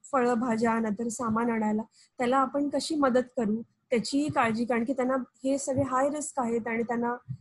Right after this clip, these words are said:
अ, जे contacts जे घरातले सदस्य आहेत त्यांना बाहेर, त्यांनीही बाहेर पडू नये घरापासून. आणि याच्यासाठी आपण त्यांना घरपोच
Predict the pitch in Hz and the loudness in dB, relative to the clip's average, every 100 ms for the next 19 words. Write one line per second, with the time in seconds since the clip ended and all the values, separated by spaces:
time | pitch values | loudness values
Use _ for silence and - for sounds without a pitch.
0 | - - 240 233 220 247 233 214 247 247 | -10 -4 0 2 2 0 2 2 0 -2
1 | - 220 233 226 247 233 220 247 254 240 | -4 -2 0 2 0 -2 -2 0 0 0
2 | 220 247 247 254 208 233 233 254 226 214 | -2 -2 -2 -2 -2 -4 -4 -2 -2 -2
3 | 240 233 - 247 233 262 311 370 302 254 | -2 -4 -6 -2 0 2 2 0 0 0
4 | 262 254 254 240 233 226 233 214 196 214 | 0 0 0 2 2 0 0 0 -2 -4
5 | - 233 262 _ _ _ - 226 233 247 | -8 -8 -8 _ _ _ -4 0 2 0
6 | 247 247 _ _ _ 226 226 277 269 285 | 0 -4 _ _ _ -6 -2 0 0 0
7 | 285 294 226 262 262 240 240 254 226 220 | 0 0 0 0 0 0 -2 -2 -4 -4
8 | - 277 269 | 0 -2 -2